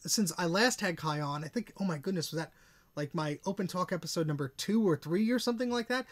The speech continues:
where he was just finishing up the S E Reloaded board. So there's so much to catch up on with Kai. Uh, he did the classic board. He's doing all sorts of cool stuff. We have some projects that we're trying to figure out together. I wanna measure some things,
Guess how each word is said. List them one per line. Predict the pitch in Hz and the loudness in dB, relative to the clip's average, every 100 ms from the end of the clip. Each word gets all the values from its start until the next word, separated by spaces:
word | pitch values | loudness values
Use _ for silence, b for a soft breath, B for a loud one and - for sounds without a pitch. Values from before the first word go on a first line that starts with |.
| B B B | B B B
where | 165 185 | 2 4
he | 190 | 6
was | 208 156 | 6 4
just | 147 170 247 254 | 4 6 6 4
finishing | - 269 233 - 214 | 2 4 4 2 0
up | 226 | 0
the | 180 165 | -2 -2
S | 202 - | 0 0
E | - 208 | 2 2
Reloaded | 175 175 175 160 143 | 4 4 4 4 2
board. | 151 202 - - - b b | 0 0 0 -8 -20 b b
So | - | -2
there's | 233 240 | 6 8
so | - 302 349 | 8 8 10
much | 320 254 | 10 8
to | - | 6
catch | 208 220 226 | 4 4 4
up | - | 4
on | 170 147 | 4 0
with | 135 - | -2 -6
Kai. | 139 147 214 B B B | -10 -10 -14 B B B
Uh, | 147 147 | 0 2
he | 151 180 | 2 2
did | 165 151 | 2 2
the | 135 | 0
classic | - 233 233 247 | 2 4 4 -2
board. | - 220 214 214 196 | 0 2 4 2 2
He's | 165 143 | 0 0
doing | 180 165 | 0 0
all | 175 202 | 0 0
sorts | 220 185 | 0 -2
of | 160 | -4
cool | 202 | -4
stuff. | 196 - 196 B B | -4 -2 -4 B B
We | 196 | 4
have | 196 | 4
some | 160 | 0
projects | - 196 220 240 240 | 0 4 6 6 4
that | 233 | 2
we're | 214 | 0
trying | 214 233 | 0 2
to | 220 | 2
figure | 226 214 | 2 2
out | 214 208 | 0 0
together. | 190 202 214 | -2 2 2
I | 185 | 2
wanna | 165 165 | 2 2
measure | 151 185 208 214 | 2 2 2 2
some | - 196 | 0 -2
things, | 202 202 196 | -2 -2 -4